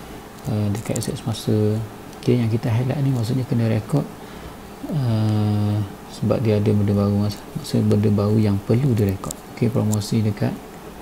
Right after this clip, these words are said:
belanja, insurans mula bayar, okey, enam ratus ringgit dekat aset semasa, susut nilai kenderaan dekat belanja, susut nilai alatan pejabat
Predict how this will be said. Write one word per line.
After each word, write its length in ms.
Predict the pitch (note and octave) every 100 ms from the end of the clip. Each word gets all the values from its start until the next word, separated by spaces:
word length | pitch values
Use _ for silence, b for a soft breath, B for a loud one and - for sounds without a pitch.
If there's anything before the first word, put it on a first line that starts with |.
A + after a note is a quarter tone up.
| - - - -
belanja, 560 | - G#2+ G#2 G#2+ G#2+ G#2+ G#2+ - - - - C#3
insurans 480 | A2 A#2 A2 G#2+ -
mula 140 | G#2+ G#2
bayar, 320 | G#2 G#2 G2+ G#2+ G#2+
okey, 240 | - A2+ C#3+ D3 -
enam 180 | G#2 G2+ G2+
ratus 160 | G2+
ringgit 280 | G2+ G#2 A2+ - B B B B B B
dekat 160 | - A2
aset 160 | A2
semasa, 380 | A#2 G#2+ - G#2+ G#2 G#2+ A2 - - - -
susut 520 | - A2+ G#2 - -
nilai 500 | A#2+ G#2+ G#2+ G#2 G#2 G#2
kenderaan 560 | G#2 G#2 G#2 G#2+ G#2
dekat 200 | G2+ - A2
belanja, 500 | G#2+ G#2+ G#2 G#2 G#2 G#2+ - -
susut 340 | - G#2 -
nilai 320 | A2 G#2+ G#2 G2+
alatan 340 | G#2 G#2 G#2+ G#2
pejabat 340 | G#2 G2+ A#2